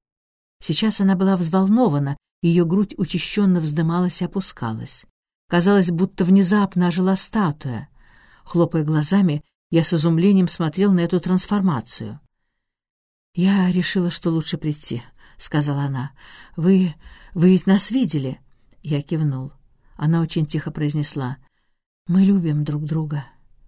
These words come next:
Несмотря на явное страдание и нервное возбуждение, Энн Протер все же не смогла сдержать слабую улыбку. Улыбку женщины, которая видит нечто очень красивое и замечательное.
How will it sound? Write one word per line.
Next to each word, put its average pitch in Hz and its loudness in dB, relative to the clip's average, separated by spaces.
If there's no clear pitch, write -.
Несмотря 170 0
на 160 0
явное 160 0
страдание 156 0
и 170 -2
нервное 160 2
возбуждение, 151 0
Энн 175 2
Протер 196 0
все 196 -4
же 185 0
не 196 2
смогла 180 0
сдержать 156 -2
слабую 151 0
улыбку. 139 -6
Улыбку 180 2
женщины, 170 0
которая 175 0
видит 170 0
нечто 180 0
очень 180 -2
красивое 185 -2
и - -2
замечательное. 135 -4